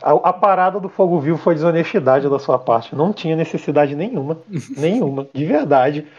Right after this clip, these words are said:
Speaker 1: Tipo, o Marco, ele tem três de vigor, se fosse eu, ia falar, pô,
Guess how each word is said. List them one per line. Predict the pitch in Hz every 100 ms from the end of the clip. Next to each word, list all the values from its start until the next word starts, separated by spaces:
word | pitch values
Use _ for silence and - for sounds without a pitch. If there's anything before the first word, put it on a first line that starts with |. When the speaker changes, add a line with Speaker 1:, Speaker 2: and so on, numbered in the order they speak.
| - _ _
Speaker 1:
Tipo, | 185 208
o | 175
Marco, | 185 -
ele | 202
tem | 208
três | 180 190 180
de |
vigor, | 190 226 151 151
se | -
fosse | 185 202 -
eu, | 175
ia | 170
falar, | 160 165 151
pô, | 208 170